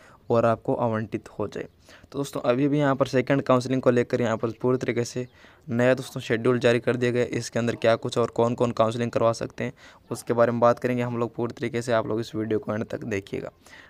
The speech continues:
देखिए दोस्तों, द्वितीय काउंसलिंग शेड्यूल, ये दोस्तों पीटीटी की तरफ से आज ही जारी किया गया है, वोमो की तरफ से, वर्धमान महावीर खुला विद्यालय। तो देखिए दोस्तों, इसके अंदर कौन-कौन यहाँ पर आवेदन कर सकता है। सबसे पहले तो आप लोग देखिए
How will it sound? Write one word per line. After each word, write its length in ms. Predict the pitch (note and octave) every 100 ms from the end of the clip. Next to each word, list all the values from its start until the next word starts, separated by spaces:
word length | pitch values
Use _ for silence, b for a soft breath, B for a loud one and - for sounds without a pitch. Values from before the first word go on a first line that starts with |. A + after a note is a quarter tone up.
| B
देखिए 320 | A#2+ B2 - G#2+
दोस्तों, 340 | G#2 - A2
द्वितीय 280 | C3 C3+ D3+
काउंसलिंग 400 | D3 C#3 - C3
शेड्यूल, 360 | B2 G#2+ G#2 A2
ये 140 | A#2
दोस्तों 300 | A#2+ B2 B2+
पीटीटी 360 | B2 A2+ A#2 A#2
की 80 | A2+
तरफ 200 | A#2 A2+
से 120 | - -
आज 220 | B2+ B2+
ही 100 | C3
जारी 200 | A#2 A#2
किया 160 | A2+ B2
गया 80 | A#2+
है, 60 | A#2
वोमो 280 | A2+ A2+
की 140 | A2+ -
तरफ 180 | A2+ -
से, 180 | C3 - B B -
वर्धमान 380 | A2+ A#2 A2+ A#2+
महावीर 380 | A#2 A#2 G#2+ A2+
खुला 240 | - A#2 A2+
विद्यालय। 400 | G#2+ A2+ B2 - b b b -
तो 80 | B2+
देखिए 220 | C#3 C3+
दोस्तों, 240 | C#3+ D3
इसके 200 | C#3+ -
अंदर 180 | C#3+ C#3+
कौन-कौन 500 | B2+ C#3 C#3 C#3 C#3
यहाँ 160 | C3+ C3
पर 100 | C3
आवेदन 280 | B2+ B2+ B2+
कर 140 | B2+
सकता 280 | - A#2+ B2+
है। 20 |
सबसे 280 | - A#2 B2
पहले 260 | - A2+
तो 100 | A#2
आप 140 | A2+ A2
लोग 200 | A2 A2
देखिए 380 | A2+ - -